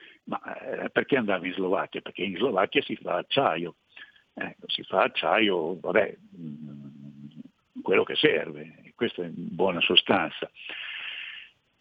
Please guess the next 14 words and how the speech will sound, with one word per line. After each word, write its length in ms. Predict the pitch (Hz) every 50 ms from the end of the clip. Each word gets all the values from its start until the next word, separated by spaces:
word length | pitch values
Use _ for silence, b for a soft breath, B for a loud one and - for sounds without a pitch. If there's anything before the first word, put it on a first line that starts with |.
| _ _
Eh, 840 | - 185 208 220 - - - - - - - - - - - - -
i-, 640 | - 127 127 123 127 123 127 - - 233 226 262 262 -
sì, 1300 | - - 247 233 - 95 98 123 127 127 120 131 147 135 120 147 - - - - 156 135 151 160 156 151
la 140 | 160 151 139
vecchia 400 | 147 170 160 - - - 160 165
ilva 920 | 190 175 151 156 175 185 165 151 185 185 175 160 151 151 143 143 139 - - - - B B B B B B B B -
era 240 | - 135 139 135 123
molto 320 | 110 104 117 117 - -
inquinante, 800 | 113 110 - _ - 107 123 165 - 120 101 92 90 - - -
però 640 | - - 107 127 135 - - 87 87 - - - - _ _ -
oggi 320 | - 90 95 101 - 104
parliamo 440 | 92 - 82 85 90 92 107 95 80 -
di 100 | _ _
tecnologie, 800 | - - - - - 87 80 80 85 - - 123 110 80 71